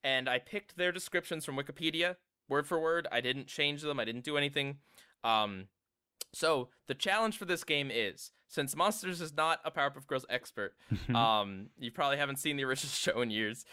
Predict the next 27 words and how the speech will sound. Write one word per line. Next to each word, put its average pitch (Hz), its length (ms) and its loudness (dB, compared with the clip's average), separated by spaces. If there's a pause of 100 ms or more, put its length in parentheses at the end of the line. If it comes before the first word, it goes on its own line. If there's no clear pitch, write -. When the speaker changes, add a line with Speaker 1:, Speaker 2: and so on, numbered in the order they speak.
(340)
Speaker 2:
Indeed. 117 140 2
Speaker 1:
Uh, 113 220 4
and 117 180 0
I 117 60 0
know 139 120 0
you 147 220 0
haven't 131 240 -2
seen 131 180 -2
that 120 80 0
much 117 160 -2
of 110 60 -12
the 101 60 -6
reboot. 104 320 -6 (240)
Speaker 2:
Indeed. 107 200 0
Speaker 1:
Uh, 120 320 4 (680)
if 139 180 -2
you 165 140 2
can 190 140 0
tell 190 260 2
me 185 180 0
which, 160 340 -4
whether 135 160 4
it's 135 120 -2
the 135 120 0
original 156 320 2
or 170 80 4
reboot, 131 360 0